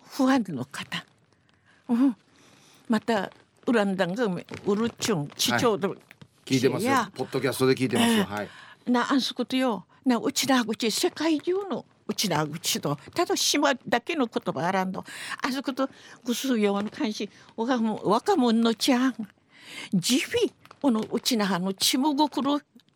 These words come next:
Speaker 1: ィチといる。ただ言葉だけはね、おびれんでやんど。
Speaker 2: うん。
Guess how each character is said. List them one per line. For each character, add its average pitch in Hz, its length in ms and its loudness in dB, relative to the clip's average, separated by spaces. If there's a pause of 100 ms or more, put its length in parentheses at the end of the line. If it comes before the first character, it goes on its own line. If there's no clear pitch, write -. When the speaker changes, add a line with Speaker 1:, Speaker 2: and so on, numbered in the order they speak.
(680)
Speaker 1:
ィ - 40 -4
チ 392 160 4
と 392 180 2
い 139 140 -2
る。 - 140 -14 (800)
た 320 120 -4
だ 285 120 -2
言 - 360 -4
葉 330 100 -2
だ 339 120 -2
け 294 120 -2
は 196 120 2
ね、 202 140 0
お 220 160 2
び 202 100 -2
れ 180 140 2
ん 190 100 0
で 190 240 -4
や 240 120 0
ん 214 120 -2
ど。 247 160 -6
Speaker 2:
う - 20 -10
ん。 214 280 -10